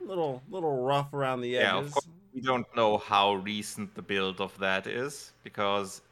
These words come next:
Speaker 2: the I G N footage, for example, was also a pretty old build.
Speaker 1: So
Speaker 2: We've
Speaker 1: they
Speaker 2: seen, uh, f-, much newer screenshots, and at least optically, they do look, uh, significantly better,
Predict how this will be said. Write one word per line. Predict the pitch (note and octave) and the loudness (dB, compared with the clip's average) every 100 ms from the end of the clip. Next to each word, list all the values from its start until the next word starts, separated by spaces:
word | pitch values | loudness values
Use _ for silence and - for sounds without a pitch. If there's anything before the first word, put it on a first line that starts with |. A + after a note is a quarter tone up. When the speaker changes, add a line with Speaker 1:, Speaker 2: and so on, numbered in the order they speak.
| _ | _
Speaker 2:
the | G#2 G#2+ | -6 -2
I | F2+ G#2+ | 0 0
G | F#2+ A2 | -2 -2
N | A#2+ | 0
footage, | A#2 A#2 - F#2+ | -2 -6 -6 -8
for | - G2+ | -4 -4
example, | F#2 F#2 F#2+ F#2 F#2+ | -4 -2 -2 -2 -4
was | F#2 F#2 | -6 -6
also | G#2+ G2+ - F#2+ | -4 -6 -6 -6
a | F2+ | -6
pretty | - - A2 A#2 | -6 -10 -8 -4
old | - A2 G2+ E2+ E2 | 0 0 0 -4 -6
build. | F2 E2 D#2+ - _ _ _ _ _ _ _ _ _ | -8 -8 -14 -20 _ _ _ _ _ _ _ _ _
Speaker 1:
So | A#2+ | -4
Speaker 2:
We've | G2+ F#2 | -4 -6
Speaker 1:
they | |
Speaker 2:
seen, | - G#2+ G2+ G2 F#2+ | -6 -2 -2 0 0
uh, | F2+ F2+ F#2 | 0 0 -2
f-, | F2+ - - - | -6 -12 -20 -20
much | - G#2 G2+ - | -6 0 0 -2
newer | G#2+ G#2 G#2+ G2 | -6 -2 0 0
screenshots, | F2+ - G#2 F#2+ F#2 F#2+ F#2 F2+ - | -4 -6 -4 -4 -4 -4 -4 -6 -10
and | D2 F2+ F2+ F2+ F2+ - _ _ _ _ _ _ _ _ _ _ _ _ _ _ _ _ - | -6 -4 -6 -8 -14 -16 _ _ _ _ _ _ _ _ _ _ _ _ _ _ _ _ -4
at | B2 | -4
least | E3+ F#3 F3+ - - _ _ _ _ _ _ _ _ | -4 -6 -8 -12 -18 _ _ _ _ _ _ _ _
optically, | A2+ - F#3+ F#3 F#3 F3+ F3 D#3 G#2 | -4 -2 -6 -4 -2 -2 -2 -6 -4
they | A2+ C3+ | -2 -2
do | C#3+ C3+ C#3 | -2 -4 -4
look, | C3 C3+ C3+ - - | -2 -2 -4 -8 -8
uh, | G#2+ A#2+ A#2 | -2 0 0
significantly | A#2 A#2+ - C3 C#3 C3 B2 | -4 -10 -8 -8 -6 -6 -8
better, | G2+ G2+ A#2+ C#3 C3+ | -4 -2 0 0 0